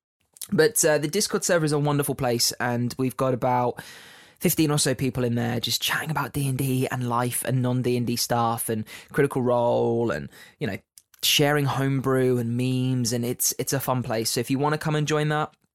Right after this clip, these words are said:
the Patreon is the way. Um, so those people are incredible people, and I know they listen every week, so thank you guys, it really means a lot.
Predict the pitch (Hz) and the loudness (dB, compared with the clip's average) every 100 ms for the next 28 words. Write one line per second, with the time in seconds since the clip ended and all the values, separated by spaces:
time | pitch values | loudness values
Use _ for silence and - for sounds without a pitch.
0 | - - - 131 - 123 113 110 101 98 | -20 -8 -4 -2 -2 -2 -2 -2 -2 -2
1 | 98 - - - - - 117 113 - 95 | -4 -8 -14 -14 -16 -2 0 0 -6 -20
2 | - - 139 127 - - 156 156 - 147 | -6 0 4 2 0 -2 0 0 0 -2
3 | 147 135 131 _ - 127 120 - 123 120 | 0 -2 -2 _ 0 2 4 2 -2 -4
4 | - 127 120 131 117 110 113 - 117 117 | -2 -2 -2 -4 -6 -2 -4 -2 -4 -2
5 | 117 117 117 113 - 117 113 110 113 - | -2 0 -2 -2 -2 -4 -2 -2 -2 -4
6 | 117 131 117 120 110 107 82 110 110 107 | -4 -4 -6 -4 -4 -4 -4 -4 -4 -6
7 | 101 95 | -6 -6